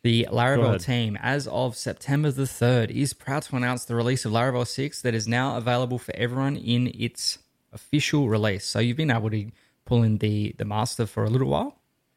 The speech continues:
Speaker 1: But this release marks the start of Laravel framework taking up semantic versioning. This release also includes
Speaker 2: Woohoo.
Speaker 1: compatibility for Laravel Vapor, which Jake would love to talk to you about soon.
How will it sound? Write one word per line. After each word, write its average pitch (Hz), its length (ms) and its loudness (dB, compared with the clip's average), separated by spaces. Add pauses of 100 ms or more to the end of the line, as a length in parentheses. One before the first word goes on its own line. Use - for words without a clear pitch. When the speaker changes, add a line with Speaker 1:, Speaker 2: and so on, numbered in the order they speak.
(120)
Speaker 1:
But 131 140 4
this 175 220 0
release 120 340 0
marks 117 360 -2
the 107 80 -10
start 123 460 -4 (520)
of 113 160 -2
Laravel 127 680 -2
framework 120 460 -2 (280)
taking 113 400 -2
up 104 280 0
semantic 104 540 -2
versioning. 156 440 0 (520)
This 131 180 0
release 120 240 2
also 123 320 -2
includes 254 520 4
Speaker 2:
Woohoo. 226 60 -2
Speaker 1:
compatibility 113 680 0
for 107 160 -6
Laravel 107 420 -2
Vapor, 113 380 -2
which 117 240 -2
Jake 113 280 -2
would 104 140 -4
love 104 280 0
to - 100 -20
talk 110 260 2
to - 120 -4
you 104 60 4
about 104 300 0
soon. 165 340 0